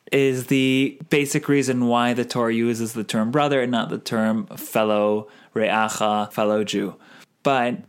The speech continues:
there's an even deeper point that the Torah is trying to teach us and is a very important reminder for us in our lives. And that is,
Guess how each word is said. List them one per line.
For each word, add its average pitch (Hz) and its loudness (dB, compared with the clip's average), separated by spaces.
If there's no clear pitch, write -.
there's 123 0
an 131 -2
even 127 0
deeper 147 0
point 120 -2
that 120 -8
the 117 -8
Torah 117 -4
is 110 -6
trying 113 -2
to 110 -2
teach 131 -4
us 110 -4
and 113 -2
is 113 -2
a 113 -6
very 123 0
important 123 -2
reminder 113 0
for 107 0
us 110 -2
in 117 -2
our 110 0
lives. 107 -2
And 117 -4
that 135 0
is, 127 -2